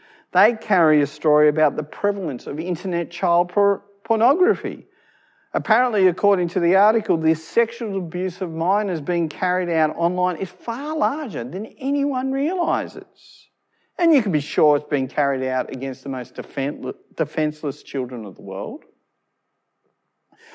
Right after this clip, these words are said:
The amount of sexual sin I have seen just the last month would make your skin crawl. I could raise up many failures of churches and schools, both public and private, in the last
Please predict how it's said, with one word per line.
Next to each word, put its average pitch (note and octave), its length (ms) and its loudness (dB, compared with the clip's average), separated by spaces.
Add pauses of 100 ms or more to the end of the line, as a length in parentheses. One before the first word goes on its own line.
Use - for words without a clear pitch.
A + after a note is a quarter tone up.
(280)
The F#3 120 4
amount A#3+ 440 2
of G3 120 -6
sexual G#3+ 400 -4
sin A#2+ 400 -6
I D3+ 200 4
have C#3 180 -2
seen D#3 360 0
just D#3+ 360 0
the D3+ 40 -8
last C#3 360 -2
month G2+ 240 -6 (480)
would C3+ 100 -4
make C#3+ 340 -4
your C3+ 140 -6
skin B2+ 460 -8
crawl. - 600 -10 (380)
I C3+ 120 2
could B2+ 180 -4
raise A#2 260 0
up G#2 100 0
many G#2 220 -10
failures A2 540 -8
of - 120 -20
churches E3+ 680 -2
and G2+ 140 -10
schools, F#3 560 2
both G#2+ 300 -4
public F3+ 560 0
and - 140 -10
private, E3+ 440 4
in D#3+ 120 -2
the C#3+ 80 -2
last D3+ 460 0